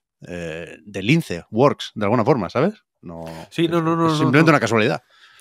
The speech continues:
Speaker 2: Sí, sí, casualidad pura y dura. Pero es cierto que los juegos de sigilo son muy pre-, son muy gustosos, en realidad, ¿no? Como que mola mucho... Cuando te pones un juego de sigilo, em, em,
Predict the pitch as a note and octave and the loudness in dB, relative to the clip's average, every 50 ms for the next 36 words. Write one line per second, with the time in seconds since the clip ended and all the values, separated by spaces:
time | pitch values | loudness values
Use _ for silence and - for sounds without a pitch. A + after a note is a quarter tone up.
0 | _ _ _ - - B2+ A#2 - C3 C3+ C3+ _ _ - G#2+ F#2 G#2 G2 G2 G#2 | _ _ _ -8 -6 -6 -4 -4 -6 -8 -10 _ _ -6 -4 -4 -2 0 0 0
1 | A#2+ B2 - - - C3 C3 A#2 A2+ A#2 G#2+ F#2 - - - - - - - - | 0 0 -2 -2 0 2 2 2 2 2 0 -2 -4 -8 -16 -20 -20 -20 -14 -6
2 | - C#3 C#3+ - - D3 C#3 D#3 B2+ A2+ G#2+ G2 A#2 C3 C3+ C#3+ C3 B2+ B2+ - | -2 -2 0 0 0 0 0 0 0 -2 -2 2 2 4 4 4 2 0 -2 -2
3 | C#3 C#3 C#3 C3 C3 B2+ B2+ B2 C3 B2+ C3 B2+ A#2+ A#2 A2 G#2 G2+ G2+ - A2 | 0 0 0 0 -2 -4 -4 -4 -2 0 0 2 2 0 0 -2 -4 -6 -6 -8
4 | A2 - - - A#2 A2+ A#2 B2 A#2+ A#2+ G#2 - - B2 B2 - E2+ - - - | -10 -10 -10 -10 -8 -6 -4 -4 -4 -4 -4 -4 -2 -2 -2 -4 -6 -14 -16 -20
5 | _ _ _ G2+ G2 G2+ F#2+ F#2 F#2 F#2 F2+ D#2+ - F#2+ B2 C3 - G2+ F#2+ - | _ _ _ -10 -8 -6 -6 -4 -4 -6 -6 -8 -8 -10 -10 -10 -8 -8 -10 -10
6 | G2+ F#2 F#2+ G2+ A2 A2 G#2+ A2+ A2+ - - B2+ A#2+ A#2 A2+ G#2+ G#2 G2+ G2 G2 | -10 -6 -4 -2 -2 0 0 -2 -4 -2 -2 0 2 2 2 2 2 2 2 0
7 | F#2+ F#2+ F#2+ F#2+ F#2 F#2 F#2+ G2 _ _ _ _ _ _ _ _ _ _ _ _ | 0 -2 -2 -4 -4 -6 -8 -10 _ _ _ _ _ _ _ _ _ _ _ _
8 | _ _ _ _ _ _ _ _ _ _ - A#2 G#2+ G#2+ G#2+ - - - A#2+ C3 | _ _ _ _ _ _ _ _ _ _ -6 -4 -4 -4 -4 -4 -2 -2 -2 -2
9 | C#3+ C3+ A#2+ - C3+ C3+ B2+ A#2 - A#2+ A2 - C3 A#2+ A#2 A#2+ A2+ A2 A2 G#2+ | -2 -2 2 6 6 6 6 6 4 -2 -4 -2 -2 0 2 2 2 2 2 2
10 | G#2+ G#2+ G#2+ G#2+ G#2+ G#2+ G#2 G2+ G2+ G2+ G2+ G2+ G2+ G2+ G2+ G2+ G2+ G2+ G2+ G#2 | 2 2 2 0 0 -2 -4 -4 -4 -6 -6 -6 -6 -6 -8 -8 -10 -12 -14 -14
11 | G2 - F2+ | -16 -18 -20